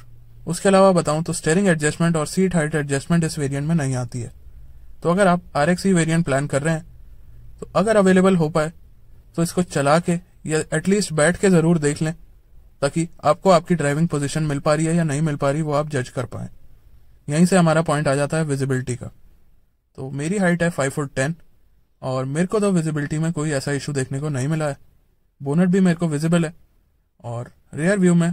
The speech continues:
मेरे को सेंसर्स ने असिस्ट किया है क्योंकि कैमरा इस वेरिएंट में नहीं मिलता है।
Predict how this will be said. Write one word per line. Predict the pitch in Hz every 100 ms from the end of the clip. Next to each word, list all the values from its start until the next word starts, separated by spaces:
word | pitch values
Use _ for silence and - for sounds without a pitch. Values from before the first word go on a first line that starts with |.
| 180
मेरे | 135 139
को | 147
सेंसर्स | 147 156 190 190
ने | 180
असिस्ट | 156 143 -
किया | 147 156
है | 156 - - - - _ -
क्योंकि | 139 147
कैमरा | 151 151 175
इस | 170 156
वेरिएंट | 131 135 143
में |
नहीं | 165 127
मिलता | 123 113
है। | 110